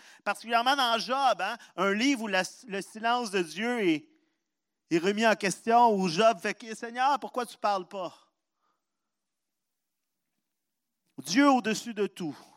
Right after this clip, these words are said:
toujours présent, éternel, omnipotent, omniscient, fidèle, bon, souverain, le Dieu Tout-Puissant.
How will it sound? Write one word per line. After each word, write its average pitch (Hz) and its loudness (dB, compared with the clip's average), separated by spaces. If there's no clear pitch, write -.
toujours 269 8
présent, 170 -4
éternel, 247 6
omnipotent, 247 0
omniscient, 240 -4
fidèle, 262 -2
bon, 240 0
souverain, 233 -2
le 175 2
Dieu 269 -2
Tout-Puissant. 208 -8